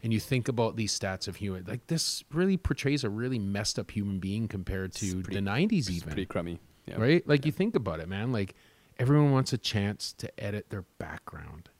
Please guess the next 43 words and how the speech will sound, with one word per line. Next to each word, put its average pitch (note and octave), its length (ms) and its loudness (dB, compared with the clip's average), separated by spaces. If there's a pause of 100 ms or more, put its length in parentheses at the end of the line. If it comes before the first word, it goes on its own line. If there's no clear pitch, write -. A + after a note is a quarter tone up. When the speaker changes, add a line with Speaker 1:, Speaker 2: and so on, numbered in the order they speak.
Speaker 1:
Everybody A2 520 0
edits F#2 280 -8
their - 120 -10
background. D#2+ 420 -16
Speaker 2:
Yeah, - 200 -10
I - 60 -10
think G#3 200 -4
another C3+ 300 0
difference A#2 500 -2
is G#2+ 200 -2
now G#2+ 160 0
when G#2+ 120 -2
I G2 200 -4
look G#2 240 -6
at G#2+ 80 0
it G2 140 -6
in G2+ 120 -6
retrospect, F#2+ 560 -8 (260)
we B2+ 360 -2
were F3+ 160 4
very, G#2 640 -2
very F2 580 -2
sheltered E2+ 760 -8
in E2+ 120 -6
the E2 60 -4
nineties. D#2 520 -10
Speaker 1:
Yeah. G2 200 -4 (280)
Speaker 2:
And A2 240 4
now A2+ 300 2
there's F#2+ 180 -2
so - 200 -2
much A2 180 0
information G2 380 -2
about F2 160 -4
everything. G2 280 -4
I A2+ 60 -2
think C3 180 0
everybody's B2+ 380 2
forced - 380 -2
to G#2+ 60 0
explore F2 340 -6
themselves. - 540 -12
Speaker 1:
Yeah. D#2+ 180 -8